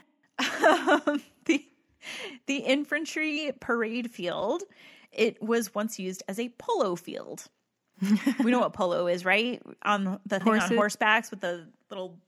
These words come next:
Speaker 1: clubs and you hit the ball around.
Speaker 2: Yeah.
Speaker 1: I know Marco Polo. It's not the same thing.
Speaker 2: <laughs>
Speaker 1: Um, that's what I grew up <laughs> playing. So it used to be a polo field. Witnesses have reported seeing two men on horseback playing polo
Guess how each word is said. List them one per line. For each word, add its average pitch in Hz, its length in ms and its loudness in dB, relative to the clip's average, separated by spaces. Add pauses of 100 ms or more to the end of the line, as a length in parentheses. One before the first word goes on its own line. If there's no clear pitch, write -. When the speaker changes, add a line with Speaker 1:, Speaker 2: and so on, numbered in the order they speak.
(200)
Speaker 1:
clubs 208 600 -4
and 196 120 -8
you 196 80 -8
hit 214 140 -8
the 214 40 -6
ball 208 260 0
around. 208 440 -4
Speaker 2:
Yeah. 180 340 2 (1160)
Speaker 1:
I 196 80 -6
know 208 140 0
Marco 185 400 0
Polo. - 480 -4
It's - 200 -12
not - 180 -4
the - 60 -18
same - 220 -12
thing. - 260 -14 (180)
Speaker 2:
<laughs> 208 280 4 (200)
Speaker 1:
Um, 175 240 0
that's 190 200 -4
what - 80 -6
I 185 140 2
grew 127 160 -6
up 185 100 -8
<laughs> - 0 -
playing. 254 880 2 (680)
So 262 220 4
it 247 60 -2
used 349 140 -2
to 349 40 -10
be 349 80 0
a 262 40 -4
polo 247 280 0
field. 196 260 -6
Witnesses 247 420 -4
have 226 120 -4
reported 220 400 -4
seeing 208 240 -6
two 254 220 -6
men 208 160 -4
on 185 120 -2
horseback 185 460 -6
playing 185 360 -6
polo - 440 0